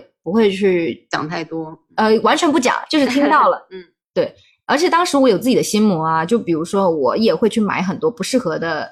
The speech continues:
Speaker 1: 不适合自己的牌子的东西。所以，啊，
Speaker 2: 嗯。
Speaker 1: 虽然说我这个强度没有这么高啊，就是沾了一下水也不代表完全没沾到，所以我也无法对他人指指点点。<laughs>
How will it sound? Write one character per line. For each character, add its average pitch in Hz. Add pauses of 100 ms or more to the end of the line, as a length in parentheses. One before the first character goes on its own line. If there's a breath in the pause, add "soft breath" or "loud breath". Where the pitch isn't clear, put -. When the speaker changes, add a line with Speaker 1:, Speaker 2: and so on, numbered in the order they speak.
Speaker 1:
不 214
适 302
合 226
自 202
己 165
的 117
牌 110
子 175
的 170
东 185
西。 - (380 soft breath)
所 233
以， 208 (520 soft breath)
啊， 214
Speaker 2:
嗯。 214
Speaker 1:
虽 339
然 330
说 330
我 220
这 233
个 240
强 190
度 269
没 170
有 175
这 170
么 156
高 156
啊， - (600)
就 285
是 254
沾 330
了 240
一 226
下 240
水 202
也 156
不 165
代 233
表 170
完 156
全 190
没 170
沾 214
到， 226
所 196
以 208
我 180
也 180
无 165
法 180
对 180
他 185
人 180
指 185
指 214
点 233
点。 240
<laughs> 247